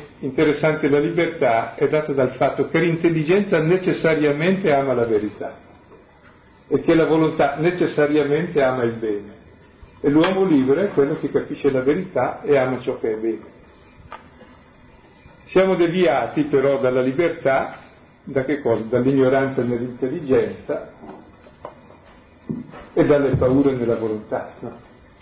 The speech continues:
Che ci impediscono. Per cui l'uomo libero è quello che capisce e vuole, ma ce ne vuole prima di arrivarci.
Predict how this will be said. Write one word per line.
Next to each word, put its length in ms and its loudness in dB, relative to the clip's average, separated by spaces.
Che 140 -12
ci 80 -12
impediscono. 760 -8
Per 160 -4
cui 140 4
l'uomo 400 6
libero 340 2
è 60 0
quello 240 2
che 120 -2
capisce 680 -2
e 140 2
vuole, 520 0
ma 140 -8
ce 120 0
ne 120 -2
vuole 380 -4
prima 240 -2
di 80 0
arrivarci. 680 -6